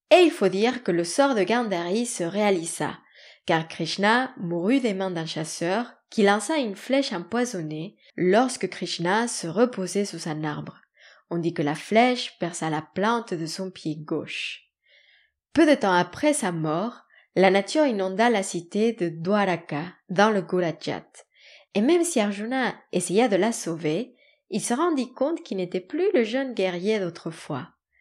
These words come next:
Le temps passait et les Pandavas commençaient à ressentir que leur temps dans ce monde arrivait à sa fin. On arrive au livre dix-sept,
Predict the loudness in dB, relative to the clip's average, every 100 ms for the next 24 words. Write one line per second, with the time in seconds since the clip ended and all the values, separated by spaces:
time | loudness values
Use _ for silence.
0 | _ _ -2 2 4 4 2 0 -2 -4
1 | -4 -4 -10 _ 2 2 2 2 2 2
2 | 0 -2 -6 -6 -2 -2 -2 -6 -6 -6
3 | -6 -4 -2 -2 -6 _ 0 4 4 2
4 | -2 -2 -2 -6 -6 -6 -4 -6 -8 -12
5 | -18 -20 _ 2 4 2 0 -2 -2 -6
6 | -8 -12 -14 -16 _ _ _ _ _ -20
7 | -20 -20 -20 _ _ 4 6 6 6 6
8 | 4 2 0 -2 -6 -4 -6 -8 -18 -18